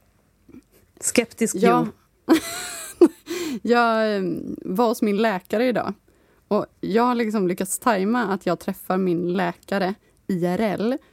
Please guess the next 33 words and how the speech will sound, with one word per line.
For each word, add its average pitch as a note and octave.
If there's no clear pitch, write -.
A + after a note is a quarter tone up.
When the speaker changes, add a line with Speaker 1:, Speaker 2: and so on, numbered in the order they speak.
Speaker 1:
Mm. F#3
Speaker 2:
gånger D#3
som F3+
jag D#3
är E3+
mycket B3
skör G3+
i C4
själen. -
Det A3+
händer C4+
inte D#3+
så -
jätteofta. F3+
Men F3
en B3
gång G3
så -
var F#3+
jag F3
fruktansvärt, -
fruktansvärt C4+
bakis. -
Så -
att G3
jag F#3
bara F3
Speaker 1:
Mm. E3+
Speaker 2:
grät -
när -
jag -
kom -
till -